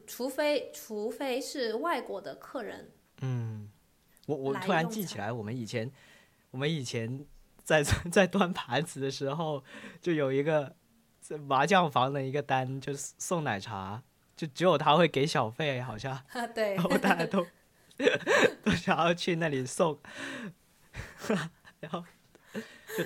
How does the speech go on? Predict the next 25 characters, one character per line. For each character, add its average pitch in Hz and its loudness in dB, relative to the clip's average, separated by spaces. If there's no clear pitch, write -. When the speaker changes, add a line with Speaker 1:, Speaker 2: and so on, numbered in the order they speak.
Speaker 2:
大 170 4
晚 120 2
上 147 0
就 131 -2
跑， 110 -6
Speaker 1:
是 - -6
的。 - -12
Speaker 2:
跑 107 -4
去 123 -8
送 135 -4
奶 104 -6
茶， 101 -8
然 - -12
后 123 -2
每， 113 -2
每 110 -6
次 131 -6
都， 135 -6
都 131 -4
能 131 -2
拿 113 -2
回 123 0
一 120 -2
些 120 -6
钱。 - -14